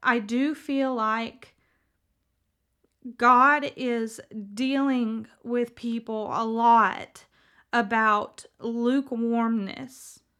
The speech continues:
and, and living on the sidelines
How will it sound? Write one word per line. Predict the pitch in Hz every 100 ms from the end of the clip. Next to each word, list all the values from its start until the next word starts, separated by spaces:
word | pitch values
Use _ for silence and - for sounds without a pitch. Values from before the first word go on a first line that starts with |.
| _ _ _ _ _ _ _ _ _ 220
and, | 214 208 214 202 196 - _ _ _ -
and | 226 214 208 226
living | 240 269 294 294
on | 285 285
the | 262
sidelines | - 294 277 311 311 214 202 196 170 - 135 -